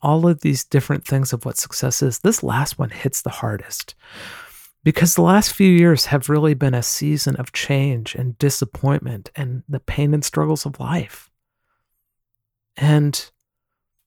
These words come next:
if I really sit down and think about it, I'm proud with the way that I've handled these things. It hasn't been ideal, but I daily make it through. And so to me,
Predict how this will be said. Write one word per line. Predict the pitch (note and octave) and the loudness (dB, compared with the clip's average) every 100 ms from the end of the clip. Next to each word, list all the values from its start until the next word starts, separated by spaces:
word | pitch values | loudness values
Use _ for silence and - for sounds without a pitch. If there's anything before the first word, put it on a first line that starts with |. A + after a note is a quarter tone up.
| _ | _
if | D3+ - | -2 2
I | D#3+ | 4
really | D3+ C#3+ D#3+ F3+ | 4 4 2 2
sit | C3+ - D3 D#3 - | 0 0 0 -2 -2
down | C#3+ C3 D3+ D3 | -2 0 0 0
and | C#3+ A#2+ | -4 -6
think | C3+ C3 | -6 -6
about | C3+ A#2 A2 G2+ | -6 -8 -10 -12
it, | G2+ _ _ _ _ _ _ _ _ | -14 _ _ _ _ _ _ _ _
I'm | C3+ C#3 | -2 -2
proud | - D3 C#3+ D3 | -2 0 2 2
with | C3+ B2+ | 0 -2
the | C3+ | 0
way | B2 B2+ | 0 0
that | B2 B2+ | 0 -2
I've | C3+ | -2
handled | - C#3 E3 F3+ G#2 | -4 -2 -2 -4 -6
these | F#2 - | -10 -10
things. | - F#2+ - - - - _ _ _ | -10 -14 -14 -14 -14 -18 _ _ _
It | - | -6
hasn't | - D3+ D3+ C3+ | 0 2 2 2
been | C#3+ | 0
ideal, | B2+ B2+ B2+ C#3 C3+ G#2 A2 _ _ _ _ _ _ - | 0 -4 -2 -2 -2 -2 -10 _ _ _ _ _ _ -2
but | C3 | 0
I | B2 | 0
daily | A#2 B2+ C3 C3+ B2+ A#2 - | -2 0 2 2 0 -2 -4
make | A#2 - | -4 -4
it | - | -12
through. | - C3+ A2 G#2 _ _ _ _ _ _ _ _ _ _ - | -8 -8 -8 -12 _ _ _ _ _ _ _ _ _ _ -6
And | C#3 | -2
so | - | 0
to | - D#3 | 0 2
me, | G3+ | 2